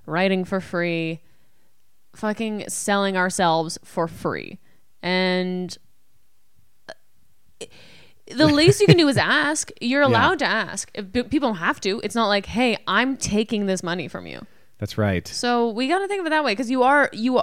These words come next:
Speaker 1: you are a good product. You have something to sell.
Speaker 2: Yeah.
Speaker 1: And that's that.
Speaker 2: That's true. I don't know. It's, it's a part of, some people are good at it.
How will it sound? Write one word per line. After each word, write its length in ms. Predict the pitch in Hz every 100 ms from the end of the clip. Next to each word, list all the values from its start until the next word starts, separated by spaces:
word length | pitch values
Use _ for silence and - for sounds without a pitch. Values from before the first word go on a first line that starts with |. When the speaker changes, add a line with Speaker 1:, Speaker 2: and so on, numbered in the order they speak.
| -
Speaker 1:
you 300 | 208 226 226
are 220 | 214 240
a 80 | 247
good 220 | 208 214
product. 560 | 220 180 160 214 277 -
You 100 | 214
have 220 | 208 208
something 320 | 240 208 226
to 100 | 202
sell. 420 | 208 175 196 262 - - -
Speaker 2:
Yeah. 240 | 95 92
Speaker 1:
And 120 | 87
that's 200 | 247 247
that. 340 | 240 302 320 - - - - - - -
Speaker 2:
That's 160 | 123 -
true. 440 | 196 190 156 139 - -
I 140 | - 131
don't 100 | 127
know. 200 | 120 113
It's, 300 | 117 120 -
it's 200 | 131 -
a 60 |
part 300 | 127 - 139 135
of, 280 | 131 123 -
some 140 | 147
people 200 | 175 180
are 80 | 185
good 240 | 170 190
at 200 | 196 190
it. 420 | 202 196 - -